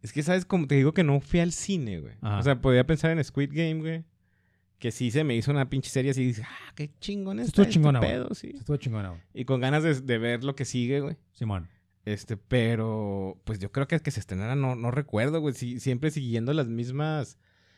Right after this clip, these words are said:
Speaker 1: la, las, las nuevas temporadas, güey. Por ejemplo, <laughs> la última temporada de la serie Luis Miguel, güey.
Speaker 2: <laughs> Había una serie que se, que se, que se llama Ozark. ¿Ya viste Ozark, güey?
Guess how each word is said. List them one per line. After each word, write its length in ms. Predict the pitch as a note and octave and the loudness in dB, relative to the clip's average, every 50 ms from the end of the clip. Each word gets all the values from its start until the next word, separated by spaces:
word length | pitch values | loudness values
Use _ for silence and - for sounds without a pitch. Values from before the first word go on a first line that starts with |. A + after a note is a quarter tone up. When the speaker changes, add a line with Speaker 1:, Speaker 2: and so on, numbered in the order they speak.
| _ _ _ _ _ _ - | _ _ _ _ _ _ -10
Speaker 1:
la, 260 | C3 B2 A#2 A2+ G#2+ | -8 -8 -8 -8 -6
las, 240 | B2 A2+ A2+ G#2+ G#2 G2+ | -4 -4 -4 -4 -6 -8
las 220 | - A#2+ A2+ G#2+ G#2 | -6 -4 -4 -4 -2
nuevas 320 | G#2+ A2+ A2+ B2 C#3 C#3+ | -2 -2 -2 -2 -2 -2
temporadas, 760 | - C#3 A#2+ G2 - G2 D#2+ F2 A2 B2+ B2+ B2+ B2 B2 A#2 A2 | -2 -2 -2 -4 -6 -10 -10 -10 -10 -8 -8 -8 -6 -6 -8 -6
güey. 120 | A#2 A2+ | -8 -8
Por 200 | G#2 - G#2+ G2 | -6 -6 -6 -6
ejemplo, 1200 | F#2+ F2 - A2 G2+ G2 - A2+ A2+ A2+ A2+ A2+ A2+ A2 G#2 G2 F#2 F#2 E2+ E2 E2 E2 D#2 D2 B1+ - _ _ _ _ _ _ | -6 -6 -8 -10 -12 -12 -10 -8 -8 -6 -4 -4 -4 -4 -4 -4 -6 -6 -6 -8 -8 -10 -10 -12 -16 -20 _ _ _ _ _ _
<laughs> 500 | - C#3+ C3 - - D#3+ D3+ - - - | -4 -2 -2 0 0 -2 -2 -4 -6 -6
la 120 | - D3+ C#3 - | -4 -4 -2 -2
última 300 | C3+ B2+ - C#3+ D3+ C#3+ | -2 -2 0 0 0 0
temporada 440 | - - B2 B2+ A#2 A2+ A#2+ B2+ C#3 | -2 -2 -2 -2 -2 0 0 2 2
de 60 | C#3 | 2
la 100 | B2 A#2 | 0 0
serie 220 | - - C3 C3+ C#3+ - | -2 -2 0 0 0 0
Luis 160 | B2 A2+ A2 | -4 -4 -4
Miguel, 460 | A2 G#2 G2+ G#2 A2 A#2+ B2 C#3 - - | -4 -4 -2 -2 -2 0 0 -2 -4 -4
güey. 200 | - - E3 - - - - - - - - | -4 -4 -4 -4 -4 -10 -20 -20 -20 -12 -6
Speaker 2:
<laughs> 100 | - - - - - - - - - B3+ - - - - - - - - - | -4 -4 0 6 8 8 8 10 8 8 8 6 0 -20 -20 -20 -20 -6 0
Había 140 | - B2+ C3+ | 4 6 6
una 80 | D3 D#3 | 8 6
serie 200 | D#3+ E3 E3+ F3 | 6 6 4 4
que 20 | D#3 D#3+ | 4 2
se, 100 | D#3 C3+ | 0 0
que 80 | - C3 | 0 0
se, 140 | B2 C3 A#2 | 0 0 0
que 120 | - C3 B2+ | 0 -2 0
se 100 | - A#2+ | 2 4
llama 260 | A2+ C3+ D3 D#3 - | 4 4 4 4 4
Ozark. 540 | - C#3+ D3+ D#3+ D3+ - G3 G3+ F#3+ - _ | 6 6 8 8 6 4 2 0 0 -2 _
¿Ya 160 | - D3+ F#3 A#3+ | -4 0 2 2
viste 240 | B3 B3+ - A4 | 2 0 0 2
Ozark, 360 | F4 B3+ A#3+ - - C#4+ C#4+ B3+ | 4 4 4 4 2 -2 -2 -2
güey? 120 | - F4+ | -4 -4